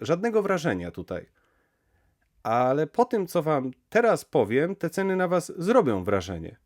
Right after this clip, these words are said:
Ponieważ dzisiaj pensja minimalna to cztery tysiące sześćset złotych, jak nagrywam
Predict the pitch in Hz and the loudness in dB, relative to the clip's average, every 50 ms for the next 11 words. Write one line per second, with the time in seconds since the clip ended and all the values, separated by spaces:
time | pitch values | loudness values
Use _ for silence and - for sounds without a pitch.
0 | _ _ - 170 208 208 175 156 113 101 - - 101 98 131 214 262 247 - - | _ _ -2 2 2 2 2 2 0 0 -2 -10 -14 -10 -4 -2 -2 -2 -2 -4
1 | 85 - 87 - _ _ _ - - - 180 240 262 - 277 240 196 175 165 156 | -6 -6 -10 -16 _ _ _ -10 -6 -2 -2 -2 -2 -2 -2 -2 -2 0 2 2
2 | 139 123 101 90 85 85 90 104 131 151 - - - - _ _ _ _ _ - | 4 4 2 0 -2 -4 -4 -4 -4 -4 -6 -10 -20 -20 _ _ _ _ _ -2
3 | 359 359 349 339 302 - _ _ - _ - - 320 311 269 214 - 160 147 160 | 0 0 0 0 -2 -6 _ _ -18 _ -8 -2 0 2 2 2 2 0 -2 0
4 | 160 151 - 127 107 - 127 127 - - 98 80 95 117 139 - - 120 110 - | -2 0 0 -2 -2 0 -2 -2 0 -2 -6 -2 0 0 0 0 0 -4 -4 -2
5 | - 120 113 107 117 113 107 101 117 131 113 113 107 104 107 107 | 0 0 0 0 0 -2 -2 2 2 2 4 2 0 0 -2 -6